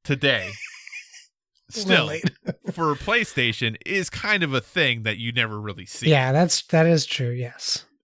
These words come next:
Speaker 1: So the fact that they're like, "Yo, that didn't really go well. Our bad." Th-, we will be releasing more PlayStation fives for pre-order. Hopefully there will be more notice in the future. That's not something you typically see S-,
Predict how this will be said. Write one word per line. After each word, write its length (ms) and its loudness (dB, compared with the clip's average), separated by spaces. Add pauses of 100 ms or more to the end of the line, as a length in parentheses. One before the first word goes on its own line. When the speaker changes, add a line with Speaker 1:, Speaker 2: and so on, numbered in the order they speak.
Speaker 1:
So 320 -2
the 100 -4
fact 280 0
that 140 -20
they're 100 -6
like, 220 -8
"Yo, 300 -2
that 140 -2
didn't 140 -4
really 180 -4
go 240 0
well. 340 -4 (760)
Our 200 4
bad." 520 0 (1000)
Th-, 120 -4
we 160 0
will 140 -2
be 140 -2
releasing 440 -4
more 120 -2
PlayStation 480 -4
fives 260 -2
for 100 -18
pre-order. 680 0 (360)
Hopefully 380 -4
there 140 -2
will 80 -4
be 140 -2
more 200 -4
notice 420 0
in 60 -6
the 60 -6
future. 560 -8 (720)
That's 260 -4
not 160 0
something 280 -4
you 120 -4
typically 400 -2
see 180 -6
S-, 100 -8